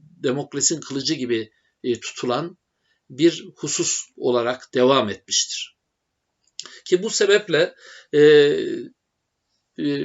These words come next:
Türk büyük-, es-, eski Türk büyükelçilerinden rahmetli Kamuran Gürün'ün, e, Ermeni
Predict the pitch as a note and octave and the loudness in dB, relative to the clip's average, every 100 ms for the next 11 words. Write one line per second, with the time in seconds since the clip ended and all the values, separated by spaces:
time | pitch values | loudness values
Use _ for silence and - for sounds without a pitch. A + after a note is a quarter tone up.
0 | - - _ - F#3+ - E3 E3 - D3+ | -8 -20 _ -4 -4 -2 -2 -2 0 -2
1 | C#3 - E3+ - E3 D#3 D#3+ - E3 D#3+ | -2 -2 -2 -2 -6 -6 -8 -4 -4 -2
2 | C#3 B2+ C3+ B2+ A#2+ A#2 - _ _ - | 0 0 0 -2 -2 -6 -8 _ _ -2
3 | D#3 D3+ D3 C#3 B2 A#2 - C#3 C#3+ C3 | 0 0 -4 -2 -4 -4 -8 -4 -2 -2
4 | B2+ B2 C#3+ C3+ A2 B2 - _ - - | -2 -2 -4 -4 -6 -8 -14 _ -20 -20
5 | _ - C3 B2+ - - - - D3 D#3+ | _ -2 2 2 2 -6 -12 -6 -4 0
6 | D#3+ D#3 B2+ | 0 0 -4